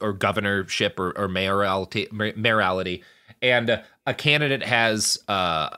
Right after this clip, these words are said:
a health scare or has a scandal, you know, they get caught fucking a thirteen-year-old or something, and suddenly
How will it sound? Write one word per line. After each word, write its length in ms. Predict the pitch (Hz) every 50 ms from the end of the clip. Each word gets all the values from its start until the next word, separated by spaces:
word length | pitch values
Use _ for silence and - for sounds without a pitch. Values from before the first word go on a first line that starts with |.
| -
a 120 | - 90 85
health 200 | 82 127 160 -
scare 400 | - - - 175 160 160 170 -
or 200 | - 104 101 95
has 340 | 95 104 95 95 92 87 - -
a 40 |
scandal, 640 | - - - - 117 110 117 120 117 139 143 139 123
you 80 | 113 104
know, 140 | 101 101 101
they 140 | - 117
get 200 | 110 - 110 -
caught 340 | - - 110 110 110 - 104 98 95 -
fucking 400 | - 113 104 - 139 120 107 107
a 80 | 98 92
thirteen-year-old 840 | - - 117 110 - - 127 120 120 127 135 139 143 143 147 147 160
or 60 | 156
something, 380 | 147 - 170 160 - 190 175 165 - - - - 139
and 160 | - 120 123
suddenly 600 | 107 - - 233 247 214 202 160 143 139 135 127